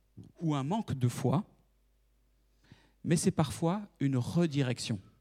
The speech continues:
Et à ce moment-là, dans cette redirection, parce qu'ils ont écouté le Saint-Esprit, à Troas, voilà qu'ils reçoivent cette pensée, ce songe, cette vision, cette action de Dieu,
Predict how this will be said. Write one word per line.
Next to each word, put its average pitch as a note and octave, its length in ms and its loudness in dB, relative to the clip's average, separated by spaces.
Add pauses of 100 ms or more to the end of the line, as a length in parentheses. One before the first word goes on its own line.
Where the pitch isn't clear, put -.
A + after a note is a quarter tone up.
(2500)
Et G#3+ 300 6 (120)
à C4 140 2
ce - 160 -2
moment-là, G3+ 260 2
dans G3+ 100 2
cette - 240 0
redirection, E3+ 680 2
parce - 220 0
qu'ils G#3 200 2
ont G#3 120 2 (100)
écouté C4 480 2
le E3+ 80 0
Saint-Esprit, C#3+ 640 -6 (1400)
à A#3 120 6
Troas, C#3+ 640 0 (160)
voilà D#3+ 460 0
qu'ils C#3+ 200 -4
reçoivent C#3+ 460 0
cette - 240 -8
pensée, C3 460 -4 (420)
ce - 300 -2
songe, G#3 500 2 (100)
cette C3+ 320 0
vision, B2 600 -2 (1040)
cette - 260 -2
action G#3 380 0
de D#3 100 6
Dieu, A#2+ 300 0